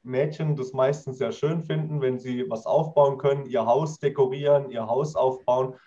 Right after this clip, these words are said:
Da würde ich jetzt sowas sehen wie Stardew Valley oder vielleicht auch Sims, wo man seinen Charakter einkleidet, wo man einen Beruf wählt, wo man sich einen Mann sucht. Das soll aber wirklich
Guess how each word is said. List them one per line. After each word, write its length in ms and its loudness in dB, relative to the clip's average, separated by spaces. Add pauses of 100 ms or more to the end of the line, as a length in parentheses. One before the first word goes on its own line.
(200)
Da 120 0
würde 140 0
ich 80 -2
jetzt 160 -2
sowas 320 -2
sehen 240 -2
wie 100 2
Stardew 540 0
Valley 420 0 (120)
oder 220 6
vielleicht 340 2
auch 140 -4
Sims, 500 -2
wo 80 -2
man 340 -4
seinen 240 -2
Charakter 500 2
einkleidet, 800 2
wo 60 -8
man 160 -2
einen 120 -6
Beruf 440 0
wählt, 380 2
wo 80 -2
man 160 -2
sich 180 -14
einen 80 -4
Mann 340 2
sucht. 560 -2 (420)
Das 100 -8
soll 120 4
aber 200 6
wirklich 380 -2